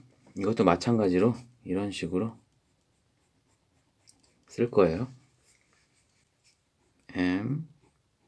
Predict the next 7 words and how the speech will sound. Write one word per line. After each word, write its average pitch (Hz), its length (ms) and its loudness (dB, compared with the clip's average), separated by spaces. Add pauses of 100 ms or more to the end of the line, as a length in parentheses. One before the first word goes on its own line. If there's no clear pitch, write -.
(340)
A, 101 520 -6
X, - 560 -12
I, 104 640 -6 (240)
M, 101 420 -8 (480)
U, 101 320 -8 (960)
M 87 320 -6 (1500)
맥시멈인데 101 840 -2